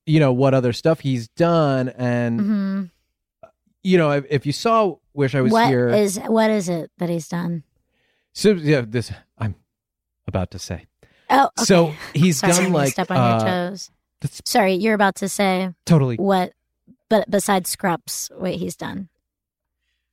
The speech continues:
Speaker 1: Yeah.
Speaker 2: Okay. No, I'm a huge Braff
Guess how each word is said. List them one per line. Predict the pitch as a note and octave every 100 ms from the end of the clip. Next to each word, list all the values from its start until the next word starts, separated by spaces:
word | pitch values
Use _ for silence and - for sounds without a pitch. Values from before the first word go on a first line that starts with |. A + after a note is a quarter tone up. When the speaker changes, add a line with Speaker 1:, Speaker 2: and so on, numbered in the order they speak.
| _ _ _ _ _ _ _ _
Speaker 1:
Yeah. | - - _ _ _ _ _ _ _ -
Speaker 2:
Okay. | B3+ - - _ _ _ _ _ _
No, | - F3+
I'm | -
a | G3+
huge | G#3 A#3 A3 F3
Braff | F#3 F3+ F3 - _